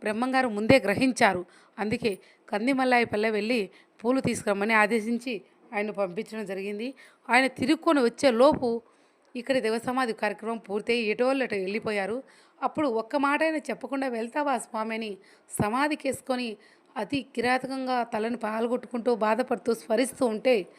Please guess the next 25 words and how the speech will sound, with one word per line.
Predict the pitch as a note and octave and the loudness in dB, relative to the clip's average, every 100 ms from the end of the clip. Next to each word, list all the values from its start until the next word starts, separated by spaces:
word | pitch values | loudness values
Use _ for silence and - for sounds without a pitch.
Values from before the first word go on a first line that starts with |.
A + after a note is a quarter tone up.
| - - - | -20 -20 2
అప్పుడు | A3 - G#3 | 6 6 6
బ్రహ్మంగారు | E3+ G3+ B3 C4 B3 | 4 4 4 6 6
సమాధి | - G3 A3+ B3+ | 4 4 4 4
నుంచి | A#3 A#3+ | 2 0
బయటకు | F#3+ G3 A3 A3 | 0 0 0 -2
వచ్చి | G#3 - D4 G3+ - - _ _ | -2 2 2 0 -12 -20 _ _
తన | A3+ | 4
పావుకోళ్ళు, | A3+ G#3 A3+ B3+ B3+ A#3 A#3+ B3+ - _ | 6 6 6 8 4 4 2 0 -8 _
బెత్తంకోడు, | G3+ G3 C4+ B3+ A#3+ A#3 B3+ - - _ | -2 4 2 4 4 4 2 -4 -20 _
అలాగే | G#3+ G#3 A#3+ | -2 0 0
శిఖా | A#3+ G#3+ C4+ C#4 | -2 0 4 4
ఉంగరాన్ని | C4+ B3+ A3 G#3+ | 4 2 2 -2
ఇచ్చి, | G#3 C4+ G3 | -4 -4 6
"సిద్ధ, | - E3+ A3 C4 - - _ B3 | 6 6 0 -2 -10 -20 _ -2
ఈ | C4 | 2
జన్మలో | C#4+ D4 F4+ E4+ | 4 4 4 4
నువ్వు | B3+ A3+ | 2 0
చేసిన | B3 C4+ B3 | 0 -2 0
సేవ | A3+ A3 G#3 F3 _ - - | 2 4 2 -2 _ -18 -4
పరిపూర్ణత | G#3+ - D#4 D4 B3 | -2 0 2 2 -2
చెందలేదు | - G3+ A3 C4 A3+ | -4 -2 2 4 2
నాయనా, | G#3+ G3 G#3 C4+ - - _ _ A#3 | 0 -2 -4 -6 -14 -20 _ _ -4
నువ్వు | A#3+ | 2
వెళ్ళి | B3+ D4+ F4 A3+ - - _ _ _ _ _ - _ _ | 4 6 4 2 -2 -14 _ _ _ _ _ -20 _ _
వివాహం | A3+ C#4+ D4 | 2 4 4